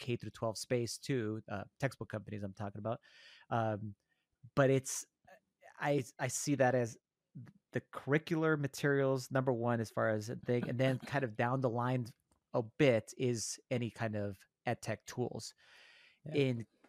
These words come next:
Speaker 1: K through twelve, I would say probably in the top three would be, eh, like, ed tech tools would be, like, I need to u-, be able to use X,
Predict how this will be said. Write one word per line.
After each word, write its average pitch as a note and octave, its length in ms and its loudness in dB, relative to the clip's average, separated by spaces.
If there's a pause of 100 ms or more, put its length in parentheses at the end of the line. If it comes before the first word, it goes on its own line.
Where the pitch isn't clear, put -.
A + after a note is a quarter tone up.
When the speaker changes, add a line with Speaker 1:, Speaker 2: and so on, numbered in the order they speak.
Speaker 1:
K D3+ 240 2
through D#3 280 0
twelve, D#3 760 2
I C3+ 140 2
would C#3 160 2
say C3+ 560 4
probably C#3+ 360 0
in C3 40 0
the A#2 80 0
top - 380 -4
three B2 180 4
would G#2 220 0
be, G#2 420 0 (560)
eh, A#2 80 -2 (240)
like, G#2+ 220 -4 (420)
ed C3+ 160 -2
tech G#2+ 240 -8
tools B2 420 -12 (280)
would A2+ 140 -6
be, A2 240 0 (380)
like, A2 180 -4 (140)
I C3+ 140 4
need C3+ 340 4
to - 100 -6
u-, A#2+ 320 -4
be B2+ 120 2
able A2 140 0
to - 120 -12
use G#2 280 -6
X, - 540 -12